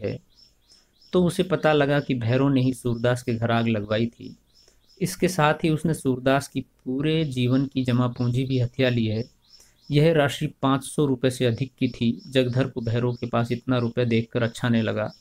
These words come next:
उसके मन में लालच आ गया। वह जानता था कि यह इतना रुपया है जिससे भैरव की ज़िंदगी की सारी कठिनाई पल भर में दूर हो सकती है। भैरव की चांदी होते देख उससे रहा न गया। वह मन ही मन भैरव से ईर्ष्या करने लगा।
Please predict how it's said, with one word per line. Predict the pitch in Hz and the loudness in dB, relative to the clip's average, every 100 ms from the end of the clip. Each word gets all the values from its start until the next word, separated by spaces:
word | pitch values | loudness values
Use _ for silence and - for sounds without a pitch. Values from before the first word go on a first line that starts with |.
| _ _ _ _ - | _ _ _ _ -12
उसके | - - | -4 2
मन | 151 | 4
में | 156 151 | 4 4
लालच | 135 135 151 151 | 4 4 2 2
आ | 143 | 2
गया। | 147 151 | 4 4
वह | 151 | 4
जानता | 135 131 135 147 | 4 2 2 0
था | 143 147 | 2 0
कि | - | -2
यह | 135 131 165 | -2 2 4
इतना | 131 - 151 160 175 _ _ _ _ - | 2 0 2 2 -2 _ _ _ _ -2
रुपया | 135 131 156 160 | 0 0 2 2
है | 147 156 | 4 2
जिससे | 135 - 143 | -2 -2 0
भैरव | 120 131 139 | 2 2 2
की | 131 | 2
ज़िंदगी | 123 123 135 | 2 2 0
की | 139 | -2
सारी | 120 123 127 139 | -2 0 0 2
कठिनाई | 127 - 127 123 127 | -2 -2 0 0 0
पल | 143 139 | -2 0
भर | 117 127 | 0 0
में | 127 | 0
दूर | 120 120 | 0 -2
हो | 117 113 | -2 -4
सकती | 113 - - | -4 -6 -4
है। | 107 101 - _ _ _ _ _ _ 127 | -2 -2 -4 _ _ _ _ _ _ 0
भैरव | 123 139 147 | 2 4 2
की | 147 151 143 151 _ _ _ _ - | 2 -2 -2 -6 _ _ _ _ 0
चांदी | 135 143 170 | 2 4 4
होते | 123 131 135 | 4 2 0
देख | 127 127 135 - | 2 2 2 -6
उससे | 123 - 123 | -12 -2 0
रहा | 110 127 | 2 2
न | 131 | 0
गया। | 117 113 113 170 _ _ _ _ - | 0 -2 -2 -8 _ _ _ _ -4
वह | 127 131 | 0 4
मन | 131 143 | 4 4
ही | 151 | 4
मन | 151 151 | 4 2
भैरव | 123 123 139 | 2 2 2
से | 127 | 0
ईर्ष्या | 127 117 - 131 | 0 0 0 0
करने | 123 120 117 | 0 0 0
लगा। | 110 107 | 0 -2